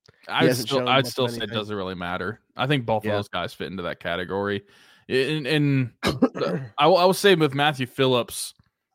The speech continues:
Speaker 2: he was a waiver claim, so you really, you literally have, like, no
Speaker 1: Sure.
Speaker 2: stake in, in
Speaker 1: Mm-hmm.
Speaker 2: his, uh, progression. So that one really doesn't matter. And Puljujarvi was a, a P T O, like, a, a tryout contract.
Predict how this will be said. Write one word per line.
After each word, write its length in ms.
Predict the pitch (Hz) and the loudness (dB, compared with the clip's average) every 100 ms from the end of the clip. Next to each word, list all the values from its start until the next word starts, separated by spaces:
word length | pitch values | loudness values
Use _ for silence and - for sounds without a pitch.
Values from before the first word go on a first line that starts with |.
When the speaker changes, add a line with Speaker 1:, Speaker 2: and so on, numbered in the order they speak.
| _ | _
Speaker 2:
he 100 | 165 | 0
was 140 | 165 | 0
a 40 | 135 | 2
waiver 300 | 120 135 139 | 0 0 -2
claim, 460 | 147 147 156 139 - | 0 0 0 -4 -8
so 240 | - 131 | -2 0
you 180 | 123 123 | 0 0
really, 260 | 135 143 127 220 | 0 2 0 -4
you 160 | 135 139 | -4 0
literally 300 | 143 147 143 | 2 2 4
have, 160 | 135 120 | 2 2
like, 140 | 110 | 0
no 140 | 117 | 2
Speaker 1:
Sure. 120 | 127 117 | 4 2
Speaker 2:
stake 420 | - 113 123 - _ _ - | 0 -2 -2 -10 _ _ -4
in, 300 | 123 120 117 | -2 -2 -4
in 140 | 123 113 | -4 -2
Speaker 1:
Mm-hmm. 200 | 110 107 - _ _ _ | -4 -6 -12 _ _ _
Speaker 2:
his, 540 | 127 123 113 - - - | -2 0 -2 -8 -10 -4
uh, 440 | 110 104 95 92 - | -2 0 -2 -4 -6
progression. 580 | 123 104 110 - 131 123 - _ _ _ | -8 -2 -2 -2 -4 -6 -12 _ _ _
So 240 | - 127 | -2 0
that 220 | 113 117 123 | 2 2 2
one 160 | 110 | -2
really 240 | 101 117 120 | -2 0 0
doesn't 240 | 117 120 | -2 -2
matter. 420 | 117 117 120 117 _ _ _ _ - | 0 0 0 -2 _ _ _ _ -2
And 420 | 131 127 120 113 - - _ _ _ _ _ _ _ _ - - | 2 2 0 -4 -10 -16 _ _ _ _ _ _ _ _ -14 0
Puljujarvi 540 | 147 135 127 131 123 | 4 6 6 4 2
was 140 | 113 110 | -2 -4
a, 60 | - 123 | -6 -2
a 240 | 113 107 | 0 0
P 180 | - 123 | -2 -4
T 200 | 120 113 | -2 -2
O, 120 | 117 113 | -2 -2
like, 140 | 110 | -6
a, 260 | 101 - 107 | -6 -6 -6
a 40 | |
tryout 480 | - 113 110 113 - | -4 2 4 2 0
contract. 640 | 120 120 - 117 117 - | -2 -2 2 2 2 -4